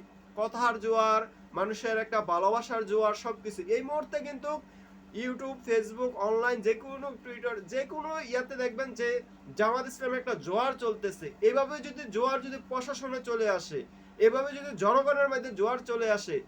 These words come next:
তখন কিন্তু জি-, বিএনপি যত বড় দলে হোক ক্ষমতা আসতে পারবে না। আবার যদি প্রশাসন যদি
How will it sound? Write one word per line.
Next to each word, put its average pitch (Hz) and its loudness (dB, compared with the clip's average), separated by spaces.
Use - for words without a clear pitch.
তখন 247 -2
কিন্তু 262 -10
জি-, 202 -14
বিএনপি 247 -6
যত 233 2
বড় 302 4
দলে 233 2
হোক 208 0
ক্ষমতা 196 -2
আসতে 202 -4
পারবে 143 -4
না। 120 -12
আবার 202 2
যদি - -6
প্রশাসন 285 0
যদি 294 -10